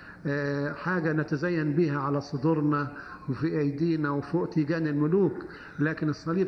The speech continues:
قوة عظيمة للذين يستعملون الصليب بحكمة وبفهم في حياتهم. فربنا يحافظ عليكم جميعًا، وقوة الصليب تكون في نجاح وفي بركة، وسلام المسيح يملاكم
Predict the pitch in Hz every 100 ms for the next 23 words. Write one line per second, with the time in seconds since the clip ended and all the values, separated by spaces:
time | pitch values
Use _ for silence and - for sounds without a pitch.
0 | 185 202 175 147 147 165 214 214 220 -
1 | - - - 147 147 151 160 180 156 -
2 | 147 143 165 151 139 143 135 156 127 -
3 | 160 160 151 160 156 160 160 139 131 117
4 | 147 135 120 143 - 135 117 - - -
5 | - - - - - 151 165 175 180 156
6 | 170 147 139 139 160 143 139 151 160 143
7 | 151 135 139 175 151 143 - 135 156 160
8 | 139 131 151 139 147 139 139 139 156 156
9 | 151 131 139 135 160 170 185 185 180 -
10 | - - - 139 151 156 160 143 135 127
11 | 151 147 151 127 127 139 135 139 135